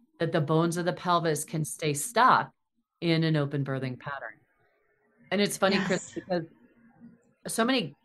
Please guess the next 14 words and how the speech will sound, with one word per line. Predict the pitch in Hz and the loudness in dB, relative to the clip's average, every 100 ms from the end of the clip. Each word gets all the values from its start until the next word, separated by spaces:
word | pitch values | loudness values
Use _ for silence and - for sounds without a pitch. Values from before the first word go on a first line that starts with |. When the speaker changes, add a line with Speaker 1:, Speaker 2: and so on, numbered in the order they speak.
| _ - | _ -10
Speaker 1:
lay | 156 160 208 | -2 4 4
people | 220 247 254 262 339 - | 2 2 6 6 6 0
and | 170 160 156 143 143 | -2 0 0 -2 0
doulas | 165 196 214 202 180 - | 2 4 4 2 -2 -6
as | 175 156 | -6 0
well, | 185 226 156 147 - - | 4 6 6 4 -4 -2
they're | 220 | 2
like, | 226 226 | 2 4
"Oh, | 381 494 160 143 - | 4 4 2 -2 -2
that | 277 | 0
makes | 427 - | 0 -2
so | - 185 | 0 2
much | 196 226 | 2 -2
sense." | - - 466 247 - - - | -4 0 2 2 -4 -8 -10